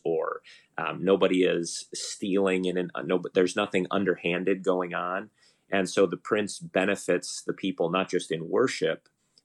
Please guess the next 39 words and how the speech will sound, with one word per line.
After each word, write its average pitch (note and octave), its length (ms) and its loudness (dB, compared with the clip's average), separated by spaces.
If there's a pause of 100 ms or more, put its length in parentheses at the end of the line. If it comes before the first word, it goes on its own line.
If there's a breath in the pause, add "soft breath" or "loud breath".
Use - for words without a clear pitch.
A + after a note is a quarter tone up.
um, F2 180 -6
with F2 340 0
the E2+ 140 0
atonement, F2+ 600 -2
but - 200 0
he F2+ 140 -2
also, E2+ 640 2 (340 soft breath)
um, E2 180 -2
is F2 180 -2
seeing F#2 320 0
to F2 300 0
the, E2+ 400 -2 (100)
the E2+ 160 -2
social F#2 720 0
li-, F2 220 -2
uh, E2+ 100 0
what G2+ 260 0 (300)
economic G2 600 0
life, F#2 540 0 (300 loud breath)
um, E2+ 280 -2
these G#2 280 -2
things F#2 340 0
need G2 320 -2
to F#2+ 140 0
be, E2+ 440 -2 (300 loud breath)
um, E2 240 -2
overseen G2+ 600 4
by F2 140 2
the D#2+ 80 -2
prince - 600 -2
so G2+ 220 2
that F#2 120 4
the F2+ 60 -4
people E2+ 320 0
can E2 160 -2
dwell F2 260 2
together E2+ 640 0 (300 soft breath)
in F#2 120 -2
harmony A2+ 520 0